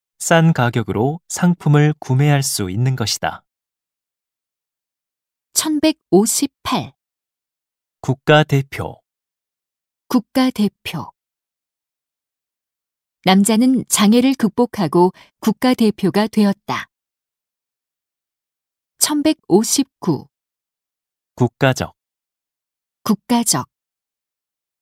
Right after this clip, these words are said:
Speaker 1: 당시에는 국가적인 긴급 상황에 대처하는 데 중요한 역할을 담당했다.
Speaker 2: 천백육십.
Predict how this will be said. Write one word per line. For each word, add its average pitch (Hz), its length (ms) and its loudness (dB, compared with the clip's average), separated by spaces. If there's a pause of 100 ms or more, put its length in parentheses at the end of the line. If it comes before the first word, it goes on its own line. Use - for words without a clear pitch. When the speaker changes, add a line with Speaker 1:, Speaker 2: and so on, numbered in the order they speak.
(1000)
Speaker 1:
당시에는 131 720 0 (220)
국가적인 143 800 2
긴급 135 440 -2
상황에 160 380 4
대처하는 127 600 -2
데 101 280 -2 (180)
중요한 143 560 2
역할을 120 560 -2
담당했다. 131 760 -4 (2000)
Speaker 2:
천백육십. 269 1160 -2